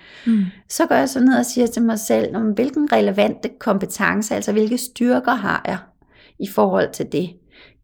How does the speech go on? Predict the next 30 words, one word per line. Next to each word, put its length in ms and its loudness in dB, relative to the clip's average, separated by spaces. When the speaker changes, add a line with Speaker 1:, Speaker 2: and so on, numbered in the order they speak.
Speaker 2:
Mine 240 4
styrker 380 0
var 220 0
jo 60 -4
så, 160 -4
at 60 2
jeg 80 2
havde 120 2
arbejdet 600 0
med, 360 2
øh, 160 2
rekruttering 680 -2
før. 240 2
Altså, 580 -2
jeg 100 0
havde 120 -2
siddet 200 -2
på 100 -8
den 80 -2
anden 240 0
side 240 -2
af 80 -4
bordet, 400 -2
så 100 -4
jeg 140 -2
vidste, 360 -2
hvad 180 -2
der 80 -2
skulle 320 -12
til. 220 -2